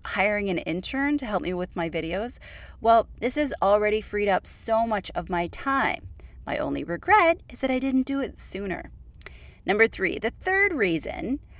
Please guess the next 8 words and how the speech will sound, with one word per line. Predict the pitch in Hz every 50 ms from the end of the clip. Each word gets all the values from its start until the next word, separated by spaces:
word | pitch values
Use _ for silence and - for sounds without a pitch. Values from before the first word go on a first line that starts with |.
| - - - -
I | - 180 180 180 175 170 170 175
want | 170 175 170 170
to | 190 190
share | - - 190 165 170 160 -
is | - 190 190
that | 190 226 220 226
it | - -
promotes | - - 214 220 220 226 226 - -